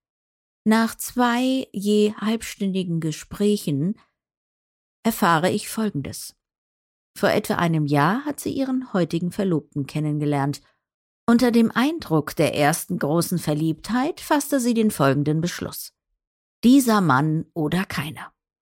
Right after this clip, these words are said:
Der gegensätzliche Gedanke trat auf, als sie zunehmend bemerkte, dass ihr Verlobter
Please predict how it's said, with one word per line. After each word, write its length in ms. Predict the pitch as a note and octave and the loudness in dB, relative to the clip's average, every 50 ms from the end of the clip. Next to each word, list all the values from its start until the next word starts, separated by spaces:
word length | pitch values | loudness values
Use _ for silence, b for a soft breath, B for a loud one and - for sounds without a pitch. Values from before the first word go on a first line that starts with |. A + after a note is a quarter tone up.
| _ _ _ - | _ _ _ 2
Der 120 | A3+ A3+ | 2 4
gegensätzliche 920 | G3+ A3+ C4 D4+ D#4 F4+ F4 E4 D#4 D4+ D4 - - C#4 C4+ C#4 - C#4 | 4 4 4 4 4 2 0 2 0 0 0 0 -4 -4 -4 -4 -4 -2
Gedanke 640 | C#4 C4+ G#3 - C#3+ C#3 D3 C#3+ - G3 F#3+ G#3 G#3 | -2 -2 0 2 2 2 2 2 0 0 0 0 0
trat 400 | - - F#3+ G3 G3 G3+ - - - | -2 -2 0 0 0 -2 -4 -2 0
auf, 600 | D3+ D3+ D3 D#3+ G#3 D4 - - - - - - _ | 2 2 4 4 4 2 0 -2 -8 -12 -14 -8 _
als 220 | - G#3 A#3 A3+ - | 0 0 0 0 0
sie 140 | C4+ B3+ | -4 -4
zunehmend 600 | A#3 - - G3+ F3+ F3 E3+ E3+ E3 F#3 G3 - | -4 -2 -2 0 2 2 2 2 2 2 0 0
bemerkte, 720 | - A3+ G#3+ G3+ F3 D3+ C#3+ C#3+ - - - F3 F3+ F#3 G3 b b b _ _ | 0 2 2 4 4 2 2 0 -2 -4 -2 0 0 0 0 b b b _ _
dass 220 | - E3+ D#3+ - - | -2 -2 -2 -2 -4
ihr 340 | - F3 F3 E3 E3 D#3+ D3+ | -2 0 0 2 2 0 0
Verlobter 800 | - - D#3 E3 G#3 C4+ E4+ - - - E3 D3 D3 F3+ A3 | 0 -2 0 0 0 0 -2 -4 -2 0 2 2 2 2 0